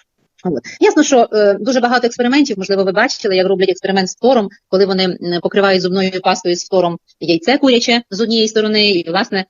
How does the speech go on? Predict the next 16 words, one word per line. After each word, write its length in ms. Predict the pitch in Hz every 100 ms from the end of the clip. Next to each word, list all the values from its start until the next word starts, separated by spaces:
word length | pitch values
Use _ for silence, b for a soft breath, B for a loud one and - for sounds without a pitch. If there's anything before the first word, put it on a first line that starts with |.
| _
розб-, 260 | 185 190 185
пробують 280 | 220 196 196
його 120 | 196
розбивати, 400 | 196 190 233 -
воно 120 | 196
не 60 | 190
розбивається. 520 | 190 202 160 - - _ -
І 60 |
це 120 | - 240
такий 360 | 226 - 214
лайфхак, 320 | 180 190 247
що 120 | - 180
дійсно 420 | 262 - 190 165 _ -
емаль 260 | 180 180 175
зубів 240 | 170 180
стає 320 | 180 170 165